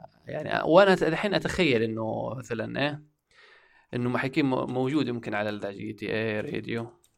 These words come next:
راديو ستيشنز، فايس سيتي فيفر، لا.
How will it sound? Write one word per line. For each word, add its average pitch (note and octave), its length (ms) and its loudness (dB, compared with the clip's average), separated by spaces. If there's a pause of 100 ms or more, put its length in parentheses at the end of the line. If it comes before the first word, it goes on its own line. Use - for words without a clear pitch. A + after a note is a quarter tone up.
(1400)
راديو A2 240 -4
ستيشنز، C3 1300 -4 (3000)
فايس A#2+ 380 6
سيتي B2+ 240 2
فيفر، C3+ 500 4
لا. A2 260 2